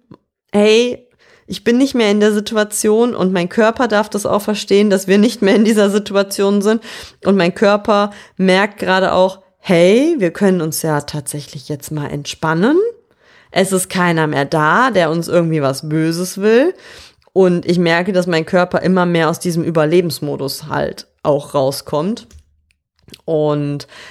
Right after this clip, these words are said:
ja, ich glaube, dass der Prozess, oder nicht ich glaube, sondern ich weiß so,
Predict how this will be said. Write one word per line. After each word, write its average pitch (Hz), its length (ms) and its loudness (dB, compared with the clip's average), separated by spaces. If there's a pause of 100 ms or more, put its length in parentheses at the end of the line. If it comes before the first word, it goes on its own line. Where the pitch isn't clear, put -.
(120)
ja, 156 240 2
ich - 100 -10
glaube, 170 320 0
dass 165 220 0
der 147 300 0
Prozess, - 720 -2
oder 139 160 -2
nicht 151 180 -4
ich 139 120 -8
glaube, 147 280 2
sondern 143 320 -4
ich 143 180 -10
weiß 139 520 -2
so, - 280 -12